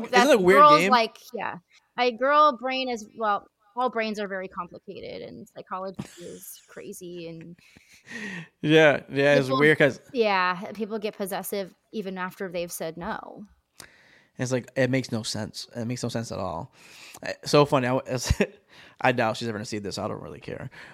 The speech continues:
Speaker 1: I went and, um, I was in Miami, met some girl or whatever. I could tell she was older, which I didn't care. Whatever. We start texting back and forth. I'm like, "Oh, you know, I, I come to Miami a lot." So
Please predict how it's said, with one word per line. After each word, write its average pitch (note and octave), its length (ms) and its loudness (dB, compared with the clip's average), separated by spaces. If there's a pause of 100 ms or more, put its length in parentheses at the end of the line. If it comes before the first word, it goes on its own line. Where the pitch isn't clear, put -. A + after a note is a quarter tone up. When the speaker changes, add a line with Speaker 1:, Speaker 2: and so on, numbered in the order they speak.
(160)
Speaker 1:
I C3+ 140 6
went D3 280 2
and, C3+ 100 0
um, A#2 600 -4 (360)
I D3 40 -2
was C#3 120 4
in C#3+ 60 2
Miami, B2+ 500 0 (420)
met A#2+ 120 0
some B2 200 -4
girl A2+ 360 0 (200)
or B2+ 80 0
whatever. A2+ 380 -2
I C3 120 0
could C#3+ 160 0
tell D3+ 480 4
she - 140 -4
was A2+ 120 -4
older, D#2+ 240 -4
which - 240 -10 (100)
I A2 80 -4
didn't A#2+ 140 -8
care. - 300 -10
Whatever. C#2+ 420 -12 (420)
We - 80 -2
start C3 160 4
texting C3 240 2
back B2+ 140 4
and A#2+ 80 -4
forth. B2+ 220 4
I'm C3 80 -6
like, B2+ 160 -6 (100)
"Oh, C#3 280 4
you B2 80 -2
know, A#2 80 0
I, A#2 220 -2
I B2 40 -2
come B2 140 2
to A2+ 40 2
Miami A#2+ 300 0
a A#2 80 -2
lot." A#2 380 -2 (400)
So B2+ 720 6